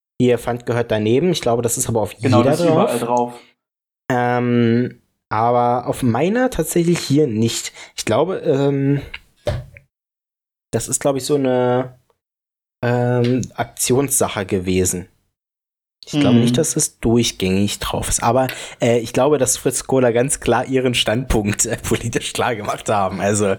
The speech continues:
Speaker 1: ähm,
Speaker 2: Ich würde
Speaker 1: das,
Speaker 2: sagen, sie
Speaker 1: äh,
Speaker 2: sind auf jeden Fall nicht dem rechten Parteienspektrum
Speaker 1: <laughs> das
Speaker 2: einzugruppieren,
Speaker 1: ist,
Speaker 2: ja.
Speaker 1: ja, das ist ganz klar. Aber, aber jetzt, wo wir gerade noch so bei, äh, wo wir noch mal kurz drauf zurückkommen, ähm, wurde denn auch über Jamel berichtet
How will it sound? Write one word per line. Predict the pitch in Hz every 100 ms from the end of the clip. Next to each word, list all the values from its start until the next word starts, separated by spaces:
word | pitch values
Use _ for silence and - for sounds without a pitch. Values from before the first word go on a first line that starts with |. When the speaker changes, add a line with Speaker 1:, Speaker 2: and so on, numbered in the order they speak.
| 117 - - -
Speaker 1:
ähm, | 123 113 110 110
Speaker 2:
Ich | 117 110
würde | -
Speaker 1:
das, | -
Speaker 2:
sagen, | -
sie | 107
Speaker 1:
äh, | 107 104
Speaker 2:
sind | 101 160
auf | 151
jeden | 156 165
Fall | 147
nicht | 143 139
dem | 131
rechten | 127 147 - 143 131 127 - - _
Parteienspektrum | 127 123 120 120 - 123 117 - 123 117 123
Speaker 1:
<laughs> |
das | -
Speaker 2:
einzugruppieren, | 123 123 123 123 - 123 120
Speaker 1:
ist, | 120
Speaker 2:
ja. | 127 127 - - -
Speaker 1:
ja, | 127 107 104 -
das | - 117 -
ist | 110 - -
ganz | 95 101 -
klar. | - 92 98 104 - -
Aber, | 117 139 -
aber | 143 151 156 147
jetzt, | 147 143 139
wo | 127 151
wir | 143
gerade | 127 135
noch | 135 139
so | 143
bei, | 127 120 123 120 123
äh, | 123 123
wo | 131 123 135
wir | 131
noch | 147 156
mal | 139
kurz | - 151 -
drauf | 120 117
zurückkommen, | - 117 120 127 127 123 - - -
ähm, | 131 117 117 117 101
wurde | 123 175
denn | 139 123
auch | 120 -
über | - 123
Jamel | 107 104 92 120 156
berichtet | 175 190 190 359 370 -